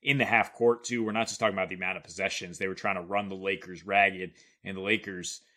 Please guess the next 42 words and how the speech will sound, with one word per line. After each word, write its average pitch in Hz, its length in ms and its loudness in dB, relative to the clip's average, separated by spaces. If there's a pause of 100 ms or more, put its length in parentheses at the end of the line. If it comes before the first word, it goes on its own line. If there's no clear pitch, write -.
(280)
veterans 123 460 8
that 113 180 4
they 110 120 2
are, 101 240 6
gotta 98 240 -2
know 98 200 -2
to 92 80 -4
slow 107 360 2
it 113 120 4
down 101 420 2 (320)
and 90 120 -8
try 104 200 4
to 104 60 0
grind 101 360 2
this - 160 -4
one 98 140 -4
out. 107 260 6
I 95 80 0
mean, 98 160 -6
you 95 120 -10
look 110 200 0
at 110 160 4
their, 107 360 -4
their 104 120 -2
playoff 107 480 4
game 117 280 2
log 95 320 0
back 95 240 0
to 104 100 -6
the 90 120 -14
bubble, 92 400 2
of 85 160 -10
course. 95 540 -4
Uh, 87 260 -2 (140)
that's 95 280 0
how 104 140 0
they 98 100 0
win 98 240 -4
games. 98 340 0
They 98 120 0
almost 95 360 -6
never 92 440 -4